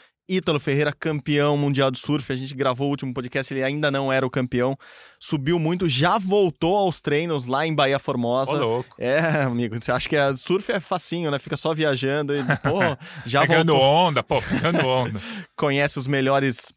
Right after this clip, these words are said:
Speaker 1: picos do mundo, mas já está treinando lá em casa, Ítalo Ferreira. Dizem que está muito animado para essa temporada, justamente porque ele agora defende o título mundial e deve ser o grande, e o grande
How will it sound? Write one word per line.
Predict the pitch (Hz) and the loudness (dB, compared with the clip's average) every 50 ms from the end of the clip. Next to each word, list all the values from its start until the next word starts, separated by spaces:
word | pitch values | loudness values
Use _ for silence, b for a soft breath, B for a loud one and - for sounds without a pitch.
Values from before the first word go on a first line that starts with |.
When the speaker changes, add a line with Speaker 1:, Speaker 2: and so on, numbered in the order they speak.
| _ _ _ _ - | _ _ _ _ -4
Speaker 1:
picos | 180 175 - - - 151 131 123 | -2 -2 -2 0 -2 -2 0 0
do | 151 151 | 0 0
mundo, | 151 147 156 170 185 190 190 | 0 0 -2 -2 -2 -4 -2
mas | 165 156 151 139 123 | -2 -2 -2 0 0
já | 151 147 | 0 0
está | 143 - - 147 135 | 0 -2 -4 -4 -4
treinando | - - 139 131 123 127 127 123 120 | -2 -2 -2 0 0 0 0 0 -2
lá | 123 123 | -2 -2
em | 120 120 | -2 -4
casa, | - - 139 113 123 131 123 117 120 113 107 b b b b b | -4 -2 0 0 0 0 -2 -2 -4 -6 -6 b b b b b
Ítalo | 131 131 123 143 - 117 | -6 -4 -2 -4 -4 -4
Ferreira. | - 139 123 120 123 123 127 143 147 151 143 B B B B B B B B B | -2 -2 -2 0 0 2 2 2 2 2 0 B B B B B B B B B
Dizem | - 117 113 110 127 147 156 139 139 135 | -20 -20 -12 -6 -4 -2 -2 -2 -2 -4
que | 123 - | -4 -6
está | 123 - - 135 | -6 -4 -2 0
muito | 135 139 139 151 160 175 190 208 190 | 0 0 2 2 2 0 0 0 0
animado | 160 139 135 131 131 127 123 | -2 0 0 0 0 0 -2
para | - 139 127 | -2 -4 -4
essa | 127 - - | -4 -6 -8
temporada, | 135 127 123 - 131 123 123 143 143 151 147 - _ - | -8 -6 -4 -2 -2 0 0 0 -2 -2 -6 -6 _ -12
justamente | 135 127 143 165 - - 170 143 139 131 123 | -8 -6 -6 -4 -4 -4 -2 -2 -2 -4 -4
porque | - - - 143 | -8 -8 -6 -4
ele | 131 127 117 120 | -4 -4 -4 -4
agora | 131 123 123 120 113 113 113 | -4 -2 -2 0 -2 -2 -2
defende | 120 143 139 - - - 165 185 220 202 175 | -2 -4 -4 -4 -4 -4 -2 0 0 0 -2
o | 147 | -2
título | - - 135 127 139 135 | -2 -6 -6 -4 -4 -4
mundial | 131 135 135 123 131 139 160 160 | -2 -2 -2 0 0 0 0 0
e | 147 127 | -2 -4
deve | 120 110 131 143 143 131 120 - | -4 -2 -2 -2 -2 -2 -6 -10
ser | - - - - 151 139 | -10 -12 -4 -2 0 0
o | 131 123 | 0 0
grande, | 120 127 139 160 160 147 143 123 107 b b b b b b | 0 0 0 0 0 0 0 -2 -2 b b b b b b
e | - | -4
o | 131 117 | -4 -2
grande | 131 139 160 165 147 139 120 107 | 0 0 0 0 -2 -2 -2 -4